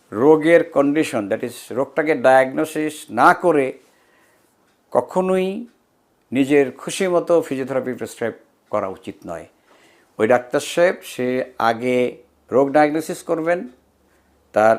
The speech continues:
ইন্ডিকেশন আছে কিনা, কন্ট্রাইন্ডিকেশন আছে কিনা, that is, প্রযোজ্যতা যাচাই করবেন। প্রযোজ্যতা যদি থাকে, কোন ধরনের ফিজিওথেরাপি তার জন্য প্রযোজ্য। যেমন আমি বলি, একজনের হার্টে পেসমেকার লাগানো আছে,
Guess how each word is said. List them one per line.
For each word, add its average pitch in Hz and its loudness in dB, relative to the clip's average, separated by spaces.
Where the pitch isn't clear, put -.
ইন্ডিকেশন 143 0
আছে 147 -2
কিনা, 160 -2
কন্ট্রাইন্ডিকেশন 156 -2
আছে 151 -2
কিনা, 156 -2
that 113 -4
is, 127 -4
প্রযোজ্যতা 160 4
যাচাই 139 6
করবেন। 90 -6
প্রযোজ্যতা 156 0
যদি 147 -4
থাকে, 180 -4
কোন 233 2
ধরনের 202 4
ফিজিওথেরাপি 131 -4
তার 113 -4
জন্য 104 -8
প্রযোজ্য। 98 -8
যেমন 180 0
আমি 170 0
বলি, 113 -8
একজনের 156 4
হার্টে 143 2
পেসমেকার 131 -2
লাগানো 90 -8
আছে, - -20